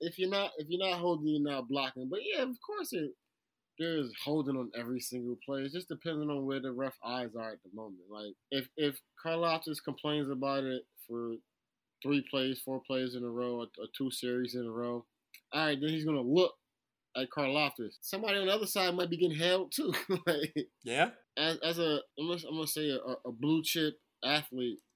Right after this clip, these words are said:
Speaker 1: you gotta expect that. Like, if you're not getting held, you, you, they don't care about blocking you. Like, <laughs> they
Speaker 2: Right,
Speaker 1: feel
Speaker 2: and sometimes
Speaker 1: comfortable
Speaker 2: it's kinda
Speaker 1: blocking you.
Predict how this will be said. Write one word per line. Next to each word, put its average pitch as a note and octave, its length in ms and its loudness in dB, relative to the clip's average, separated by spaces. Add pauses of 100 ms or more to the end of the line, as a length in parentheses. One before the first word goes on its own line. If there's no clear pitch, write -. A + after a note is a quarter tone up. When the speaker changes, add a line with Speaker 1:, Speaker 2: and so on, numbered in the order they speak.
(120)
Speaker 1:
you B2+ 200 0
gotta C3 140 0
expect C3+ 580 -2
that. G2+ 260 -6
Like, F#2 280 -12 (240)
if A2 120 -14
you're C#3 120 2
not D3 240 0
getting C3 180 -2 (100)
held, C#3+ 360 0
you, A2 260 -10
you, G2+ 140 -12 (560)
they A#2 100 -4
don't A#2+ 300 -8
care B2+ 160 -6
about A2+ 340 -6 (140)
blocking A#2 380 -6
you. - 840 -14 (200)
Like, D#3 100 -2 (300)
<laughs> - 640 -20
they B2 80 0
Speaker 2:
Right, C#3+ 240 6
Speaker 1:
feel B2+ 140 2
Speaker 2:
and B2 100 0
sometimes D3 460 2
Speaker 1:
comfortable C#3+ 140 4
Speaker 2:
it's C3+ 100 2
kinda D3 160 0
Speaker 1:
blocking C3 60 2
you. C3 40 0